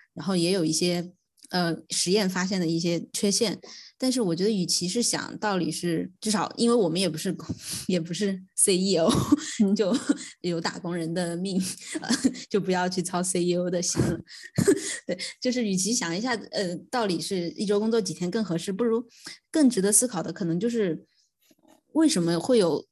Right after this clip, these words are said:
Speaker 1: 努力工作这个概念，就或者是工作的意义 in general 到底意味着什么。就我现在突然意识到的一点是，
Speaker 2: 嗯。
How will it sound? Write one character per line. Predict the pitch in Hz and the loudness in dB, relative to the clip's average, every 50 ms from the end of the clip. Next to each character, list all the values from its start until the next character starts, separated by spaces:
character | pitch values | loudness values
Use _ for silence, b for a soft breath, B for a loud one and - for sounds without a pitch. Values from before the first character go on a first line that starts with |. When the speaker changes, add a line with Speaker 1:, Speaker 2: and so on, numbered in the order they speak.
| _ - | _ -4
Speaker 1:
努 | 180 170 160 165 | -2 0 0 0
力 | 196 202 | 0 2
工 | 180 226 226 240 | 2 2 2 2
作 | 247 269 254 220 | 4 4 2 2
这 | 208 220 | 4 2
个 | 214 208 | 2 2
概 | 208 277 277 247 202 | 0 -2 -2 -2 -2
念， | 180 - - | -4 -4 -6
就 | 190 226 | -6 -4
或 | 220 - 254 | -2 0 2
者 | 202 175 | 2 2
是 | 170 208 | 0 0
工 | 190 226 233 247 | 0 2 2 2
作 | 247 262 | 2 2
的 | 220 196 | 0 0
意 | - | -2
义 | 254 277 262 220 185 170 - - | 0 0 0 0 0 -2 -2 -2
in | 160 156 | -2 0
general | 170 180 180 226 240 196 165 | 0 0 0 0 -2 -2 -2
到 | 156 196 208 | -2 -2 -2
底 | 190 - - - - - | -2 -2 -4 -6 -8 -6
意 | - 269 | -4 -2
味 | 240 185 | -2 0
着 | 170 - 151 | -2 -2 -6
什 | 185 - - | -8 -8 -10
么。 | - - - b b b b b | -10 -10 -10 b b b b b
就 | - 294 | 0 2
我 | 233 190 | 2 4
现 | 185 262 | 4 4
在 | 269 254 | 2 2
突 | 226 - | 2 0
然 | 285 262 262 285 | 0 0 2 2
意 | 277 | 0
识 | 240 - 170 | 0 0 -2
到 | 190 185 175 | -2 -2 -2
的 | 175 175 | -2 -4
一 | 190 208 | -4 -4
点 | 180 175 - | -4 -4 -6
是， | 180 - 202 185 | -6 -4 -4 -6
Speaker 2:
嗯。 | 185 | -6